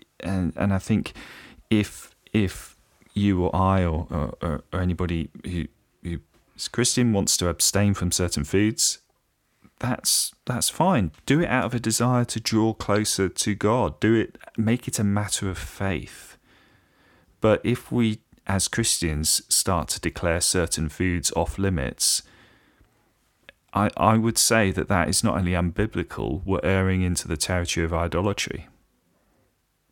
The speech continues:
where actually we could be making, let's say, the environment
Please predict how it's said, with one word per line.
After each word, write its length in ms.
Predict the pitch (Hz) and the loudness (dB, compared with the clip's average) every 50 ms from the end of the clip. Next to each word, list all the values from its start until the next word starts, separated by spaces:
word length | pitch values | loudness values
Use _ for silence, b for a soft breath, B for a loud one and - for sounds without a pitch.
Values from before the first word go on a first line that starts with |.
| _ - | _ -2
where 380 | 101 98 90 87 85 85 80 - - | 2 2 4 4 2 2 0 0 0
actually 800 | 85 98 - - - - - - 76 65 57 62 71 - - - _ _ - | 0 0 0 0 -2 -4 -2 -2 -4 -6 -6 -6 -8 -10 -12 -16 _ _ -4
we 400 | 104 98 90 82 80 80 82 - _ _ _ _ _ _ _ _ _ - | -2 0 0 0 -2 -4 -8 -12 _ _ _ _ _ _ _ _ _ -6
could 200 | - 101 87 - | -2 -2 -2 -2
be 80 | - 78 | -2 -2
making, 400 | 82 78 78 73 - - 78 78 | -2 -2 -2 -4 -4 -4 -2 -2
let's 160 | 78 71 - | -2 0 0
say, 300 | - - 82 80 80 - _ _ | 0 0 0 0 -2 -6 _ _
the 120 | - 107 107 | 0 2 2
environment 680 | 101 101 107 123 131 135 131 107 78 73 - - - | 2 2 4 4 4 4 4 2 2 0 -2 -6 -8